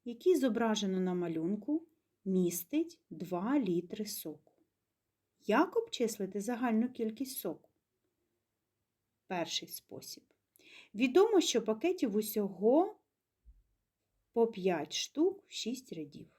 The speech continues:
І в кожному по два літри соку. Тому всього в ящику маємо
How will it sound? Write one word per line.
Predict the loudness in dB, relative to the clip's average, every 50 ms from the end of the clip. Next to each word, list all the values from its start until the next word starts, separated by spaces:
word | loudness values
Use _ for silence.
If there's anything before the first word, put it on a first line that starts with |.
| _ _ _ _ _ _ _ _ _ _ -20 -20 -20 _ _
І | 6 6
в | 6 6 2 -2
кожному | 2 4 4 4 4 4 4 6 6 4 2 0
по | -2 -4
два | -6 -6 -4 -4 -2 -2 0
літри | 0 -2 -2 -4 -6 -10 -10
соку. | -10 -12 -14 -14 -16 -18 _ _ _ _ _ _ _ _ _ _ _ _ _ _ _ _ _ _ _ _ _
Тому | 6 6 8 8 6 4
всього | 2 0 -4 -4 -4 -4 -4 -2 0 2 4 4 4 2
в | 0 -2
ящику | -4 -4 -2 -2 -2 0 2 2 2 2 0 -4 -4 -2 -2 0 0 -2 -4 _ -4
маємо | 2 4 6 6 6 6 2 -2 -4 -8 -10 -10 -14 -16 _